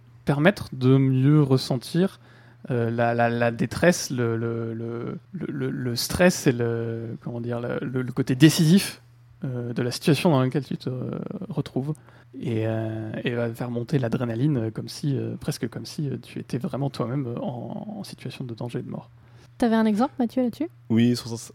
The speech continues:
Speaker 3: certains G N survivalistes, en fonction de ce qui se passe, de ce que tu fais, euh, ou des morts que tu vois, il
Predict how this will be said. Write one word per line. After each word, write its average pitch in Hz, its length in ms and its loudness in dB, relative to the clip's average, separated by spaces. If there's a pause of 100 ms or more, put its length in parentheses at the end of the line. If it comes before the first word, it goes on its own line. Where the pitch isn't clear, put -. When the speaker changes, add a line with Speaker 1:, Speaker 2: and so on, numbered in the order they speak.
Speaker 3:
certains 156 340 -2
G 135 120 -2
N 127 120 -2
survivalistes, 110 800 -4 (420)
en - 60 -16
fonction 113 480 2
de 113 120 0
ce 101 80 -8
qui - 120 -10
se - 80 -4
passe, 120 280 4
de 110 100 0
ce - 80 -4
que - 100 -4
tu - 140 -6
fais, 117 420 6
euh, 101 240 -2 (380)
ou 117 80 -4
des 107 100 6
morts 117 240 8
que - 80 -16
tu - 140 -6
vois, 117 260 0 (1040)
il 110 60 -4